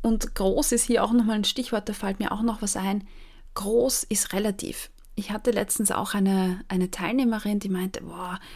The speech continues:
Cornelia, ich esse so viel und bin dann einfach nicht satt.“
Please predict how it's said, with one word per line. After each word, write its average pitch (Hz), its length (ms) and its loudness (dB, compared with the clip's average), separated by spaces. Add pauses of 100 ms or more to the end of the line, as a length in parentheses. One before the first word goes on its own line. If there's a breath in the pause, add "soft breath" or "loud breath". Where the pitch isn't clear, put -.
Cornelia, 196 360 4
ich - 200 -4
esse 185 340 -2
so 214 440 2
viel 208 600 -2
und 196 160 0
bin 226 160 2
dann 220 140 0
einfach 208 340 -4
nicht 214 240 -6
satt.“ - 380 -8